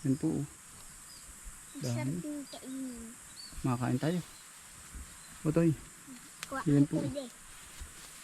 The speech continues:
Speaker 1: Di tayo.
Speaker 2: Dito na ako.
Speaker 1: Parang nga, ating kakainin ito eh.
Speaker 2: Kaya.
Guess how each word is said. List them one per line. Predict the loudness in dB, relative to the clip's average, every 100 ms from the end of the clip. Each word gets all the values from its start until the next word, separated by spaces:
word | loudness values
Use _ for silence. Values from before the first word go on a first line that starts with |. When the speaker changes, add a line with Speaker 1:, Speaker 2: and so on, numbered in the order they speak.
| -12 -12 -14 -12 -10 -12 -14 -16 -14 -14 -14 4
Speaker 1:
Di | 8
tayo. | 10 10 10 6 -4 -12 -8 -8 -8 -14 -14 -14 -16 -16 -16 -14 -14 -4 -2 -2 -6 -16 -12 -4 -2 0 0
Speaker 2:
Dito | 0 0 0
na | -4 -4
ako. | -4 -6 -6 -10 -14 -14 -16 -6 4
Speaker 1:
Parang | 8 10
nga, |
ating | 10 8
kakainin | 6 8 8 8
ito | 6
eh. | 2 2 -10 -14 -16 -14
Speaker 2:
Kaya. | -12 -12